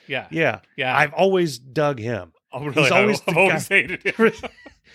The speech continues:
Speaker 1: I'm
Speaker 2: Well, he's
Speaker 1: sure he's a nice guy.
Speaker 2: He's, back in the day, I thought,
Speaker 1: Mm-hmm.
Speaker 2: "Oh, he's not a very good actor."
Speaker 1: Oh,
Speaker 2: He
Speaker 1: he's
Speaker 2: just
Speaker 1: good.
Speaker 2: seems
Speaker 1: Yeah.
Speaker 2: like, he
Speaker 1: Yeah,
Speaker 2: just
Speaker 1: he
Speaker 2: seems like one of those guys. But
Speaker 1: Yeah.
Speaker 2: then it, it dawned on me, wait, he seems like one of those guys because he's a really good <laughs> actor.
Speaker 1: Yeah.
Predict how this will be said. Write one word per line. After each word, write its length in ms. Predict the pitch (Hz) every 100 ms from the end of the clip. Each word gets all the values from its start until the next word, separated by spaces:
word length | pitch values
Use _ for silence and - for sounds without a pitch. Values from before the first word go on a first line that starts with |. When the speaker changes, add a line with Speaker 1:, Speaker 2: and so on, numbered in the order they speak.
| - -
Speaker 1:
I'm 100 | 220
Speaker 2:
Well, 80 | 233
he's 200 | 320 285
Speaker 1:
sure 80 | 220
he's 200 | 233 202
a 80 | 196
nice 300 | 190 170 -
guy. 320 | 202 160 92
Speaker 2:
He's, 360 | - 277 - -
back 240 | - 190 202
in 80 | 170
the 80 |
day, 280 | 131 151 180
I 80 | 170
thought, 200 | 160 147
Speaker 1:
Mm-hmm. 80 | 123
Speaker 2:
"Oh, 40 |
he's 160 | 143 165
not 120 | 151
a 40 | 120
very 180 | 120
good 140 | 104 107
actor." 440 | 160 160 101 104 _ _ -
Speaker 1:
Oh, 60 |
Speaker 2:
He 60 | 143
Speaker 1:
he's 80 | 160
Speaker 2:
just 120 | -
Speaker 1:
good. 60 |
Speaker 2:
seems 140 | 190 151
Speaker 1:
Yeah. 60 | 160
Speaker 2:
like, 140 | 143 - -
he 60 | 196
Speaker 1:
Yeah, 40 |
Speaker 2:
just 140 | 180
Speaker 1:
he 40 | 156
Speaker 2:
seems 200 | 185 156
like 200 | 143 -
one 140 | 151
of 60 | 131
those 180 | 131 113
guys. 400 | 185 196 131 -
But 120 | 117
Speaker 1:
Yeah. 60 | 156
Speaker 2:
then 180 | 151
it, 260 | 120 127 113
it 140 | 131
dawned 260 | 117 165 160
on 100 | 131
me, 160 | 117 110 _ _ _
wait, 320 | 185 143 - _ _ -
he 160 | 175
seems 320 | 151 202 220 151
like 140 | 135
one 100 | 147
of 60 | 127
those 160 | 113
guys 340 | 98 180 170 113
because 300 | 123 131 117
he's 160 | 123
a 60 | 117
really 220 | 127 123
good 200 | 110 -
<laughs> 0 |
actor. 480 | 143 - - - 156
Speaker 1:
Yeah. 240 | 147 175